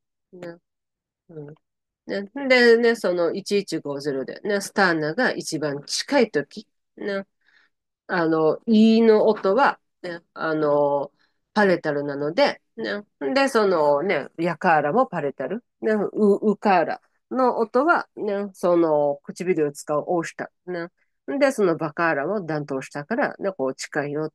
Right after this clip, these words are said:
ていう。ね。で、そういう、こうね、あの、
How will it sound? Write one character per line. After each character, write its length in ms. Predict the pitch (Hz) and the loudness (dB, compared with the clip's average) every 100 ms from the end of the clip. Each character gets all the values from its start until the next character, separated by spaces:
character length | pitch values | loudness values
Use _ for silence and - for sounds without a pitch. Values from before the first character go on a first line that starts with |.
| _ | _
て 100 | - | -10
い 100 | - | -10
う。 80 | 208 _ _ _ _ | -12 _ _ _ _
ね。 160 | 190 185 _ _ _ | -14 -14 _ _ _
で、 120 | - 311 | -2 2
そ 200 | 311 285 | 6 6
う 60 | |
い 100 | 262 | 6
う、 220 | 262 233 | 4 2
こ 180 | - 185 | 2 -2
う 60 | 180 | 0
ね、 240 | 180 165 | -2 -2
あ 140 | 110 151 | -2 -2
の、 240 | 127 107 | -4 -8